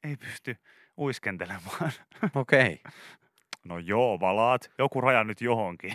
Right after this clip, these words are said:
Speaker 2: Mutta miten se menee, kun
Speaker 1: Mut siis
Speaker 2: ite en mikään sukeltelijahirmu on, niin kulkeeks ääni veden alla jotenkin paremmin tai huonommin? Tai kulkeeks se, eikö se
Speaker 1: Vettä
Speaker 2: kulje
Speaker 1: pitkin kulkee
Speaker 2: mut eiks,
Speaker 1: ääni
Speaker 2: miten
Speaker 1: oikein
Speaker 2: siellä
Speaker 1: hyvin.
Speaker 2: alla?
Speaker 1: No kai se vähän niinku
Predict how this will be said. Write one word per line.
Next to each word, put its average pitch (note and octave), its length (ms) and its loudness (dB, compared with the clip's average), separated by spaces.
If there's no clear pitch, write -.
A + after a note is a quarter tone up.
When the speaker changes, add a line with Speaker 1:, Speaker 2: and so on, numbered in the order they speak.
Speaker 2:
Mutta A#2 160 -6
miten A3+ 260 4
se F#3 120 6
menee, D3+ 300 8
kun G#2+ 120 -4
Speaker 1:
Mut D#3 140 2
siis F3 160 4
Speaker 2:
ite D#3 160 6
en C#3 100 6
mikään C3 260 4
sukeltelijahirmu F#2+ 1000 2
on, F2+ 140 -4
niin E2 220 -8
kulkeeks D#3+ 540 -2
ääni A#2 300 4
veden F2+ 320 -2
alla D2 300 -10
jotenkin C#2+ 340 -16
paremmin C2+ 380 -4
tai F2 160 -6
huonommin? D#2 460 -6
Tai G2 140 -4
kulkeeks A2+ 400 -4
se, - 60 -6
eikö B2+ 280 0
se - 20 4
Speaker 1:
Vettä - 100 2
Speaker 2:
kulje E3+ 200 6
Speaker 1:
pitkin D#3 400 -2
kulkee C3+ 320 0
Speaker 2:
mut G#2+ 100 4
eiks, D#3 140 2
Speaker 1:
ääni A2 100 -4
Speaker 2:
miten F3+ 60 0
Speaker 1:
oikein F3+ 140 2
Speaker 2:
siellä E3 280 6
Speaker 1:
hyvin. B2 120 6
Speaker 2:
alla? - 120 -6
Speaker 1:
No C3 100 -8
kai C3 220 2
se A2 200 -6
vähän C3 220 2
niinku B2 220 -8